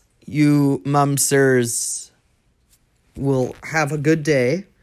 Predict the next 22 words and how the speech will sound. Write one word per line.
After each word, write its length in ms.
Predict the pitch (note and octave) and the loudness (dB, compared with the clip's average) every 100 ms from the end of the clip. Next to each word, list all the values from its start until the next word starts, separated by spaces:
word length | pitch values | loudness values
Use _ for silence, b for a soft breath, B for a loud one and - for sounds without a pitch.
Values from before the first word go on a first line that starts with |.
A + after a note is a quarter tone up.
| b b b - | b b b -6
Enjoy 540 | B2+ A#2+ C#3 C#3+ C#3+ | -4 -2 0 2 4
your 360 | C#3+ C3+ C#3+ D3+ | 2 0 0 0
existence. 1000 | D#3+ B2+ C3 - - C#3 F#3 - - - _ _ - - - _ | -2 -4 -6 -6 -6 -4 -6 -8 -20 -20 _ _ -20 -20 -20 _
And 680 | C3 C3 B2+ B2 - - B2+ | -6 -2 -2 -4 -8 -14 -6
don't 400 | C3+ C#3 C#3+ - | -2 0 -2 -8
try 440 | - - D#3+ D3+ | -14 -6 -4 -2
and 420 | D3 C#3+ C#3+ C#3+ - | 0 0 -2 -4 -6
murder 680 | C#3+ C#3+ C#3+ G3 F#3 G#2 - - | -2 2 2 2 0 -2 -6 -6
anyone. 640 | B2 A#2 A2 F2+ F2 F#2+ - | -4 -2 -4 -6 -8 -12 -8
That, 280 | B2+ B2+ - - - | -4 -4 -6 -18 -14
how 180 | C#3+ F#3+ | -4 -2
about 280 | G#3 G#3+ D3 | 2 2 0
that 300 | E3+ D#3+ C3+ | 0 0 -2
being 260 | C#3 C3 B2+ | -2 -2 -2
your 120 | B2 | -2
goal 300 | A#2+ G#2 G2 | -2 -4 -4
today, 460 | - F#2+ - - - A2 | -8 -8 -10 -12 -12 -10
okay? 500 | A#2 C#3 C3+ C3+ C#3+ | -4 -2 0 -2 -4
No 220 | C3 C#3+ | -2 0
murder. 520 | D3+ B2+ G#2 - - _ _ _ _ _ | 0 0 -2 -6 -12 _ _ _ _ _
I 60 | A#2+ | -10
think, 440 | - C#3+ C#3 - | -6 -4 -6 -12